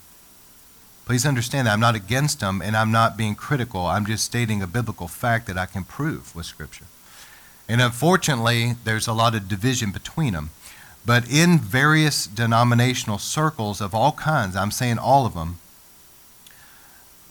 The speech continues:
you don't really have, that I know of, and I'm talking about all of them, you don't have where people pray,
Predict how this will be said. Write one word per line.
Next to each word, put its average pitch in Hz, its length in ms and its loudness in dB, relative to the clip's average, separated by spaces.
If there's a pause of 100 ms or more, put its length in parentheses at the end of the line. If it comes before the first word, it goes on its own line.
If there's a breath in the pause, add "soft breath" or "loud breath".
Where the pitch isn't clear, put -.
(100)
you 123 160 2
don't 147 380 4
really 151 340 4
have, 98 920 0 (480)
that 107 160 0
I 127 140 10
know 127 360 4
of, 73 340 -8
and 95 100 -4
I'm 123 140 2
talking 123 200 0
about 101 180 0
all 107 280 2
of 85 140 -6
them, 85 240 -6
you 104 140 -4
don't 123 400 0
have 95 580 -2 (1000 loud breath)
where 113 160 0
people 120 440 -2
pray, 131 580 2